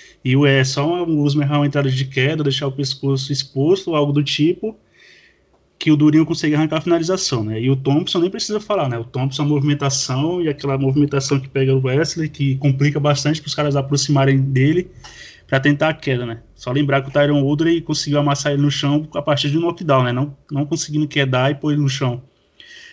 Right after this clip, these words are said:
Mas o Tom, o Thompson, como ele luta pouco e como tem o Masvidal e o Colby, que é mais comercial nessa categoria, é capaz do Thompson ser by-, bypassado pra trás, né? E tá chegando outro querido, queridinho também da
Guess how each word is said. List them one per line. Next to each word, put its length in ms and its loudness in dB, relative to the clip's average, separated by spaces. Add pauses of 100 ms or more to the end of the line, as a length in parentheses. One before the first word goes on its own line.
Mas 280 2
o 40 0
Tom, 300 0
o 140 2
Thompson, 360 0
como 160 0
ele 80 4
luta 240 0
pouco 520 2
e 80 0
como 260 0
tem 380 2
o 180 0
Masvidal 720 0
e 60 2
o 120 -2
Colby, 280 0
que 100 -2
é 20 0
mais 220 0
comercial 500 -2
nessa 220 0
categoria, 680 2
é 100 0
capaz 420 0
do 420 0 (480)
Thompson 240 -2
ser 140 -2
by-, 180 0
bypassado 640 0
pra 200 0
trás, 280 -6
né? 100 -6
E 40 -8
tá 100 -8
chegando 440 0
outro 260 -2
querido, 420 -2 (120)
queridinho 440 0
também 380 2
da 420 -2